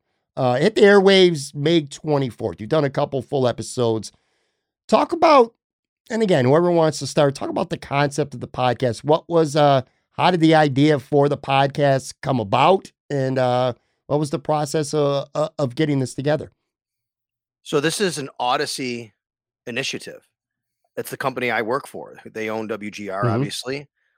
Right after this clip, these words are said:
Speaker 2: Lots of other stations. We are the second largest radio company in America. Um, we have lots of sports stations in different markets around the country, lots of flagship stations.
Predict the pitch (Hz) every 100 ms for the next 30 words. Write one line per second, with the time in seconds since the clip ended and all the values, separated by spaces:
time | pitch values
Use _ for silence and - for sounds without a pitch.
0 | _ - 110 117 127 117 113 117 113 127
1 | 113 113 104 101 101 - 120 113 110 101
2 | - 113 110 101 117 101 110 101 95 98
3 | 110 143 170 _ _ _ _ _ - 98
4 | 92 90 87 90 107 117 113 104 101 95
5 | _ 104 113 123 - 123 - 127 120 -
6 | 120 117 - 117 104 95 113 117 98 104
7 | 110 120 120 107 98 - 123 117 135 101
8 | - 101 - 113 113 - 110 - 117 113
9 | 123 123 -